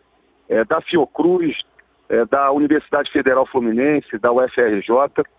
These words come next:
e eu tenho buscado ouvir com atenção a ciência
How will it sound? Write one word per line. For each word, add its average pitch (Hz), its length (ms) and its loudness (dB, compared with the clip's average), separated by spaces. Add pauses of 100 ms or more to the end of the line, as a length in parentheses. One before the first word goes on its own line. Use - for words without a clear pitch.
(460)
e 120 80 0
eu 147 140 2
tenho 165 180 0
buscado 151 560 0
ouvir 151 480 0 (160)
com 131 160 0
atenção 147 680 0
a 127 80 0 (100)
ciência 143 580 0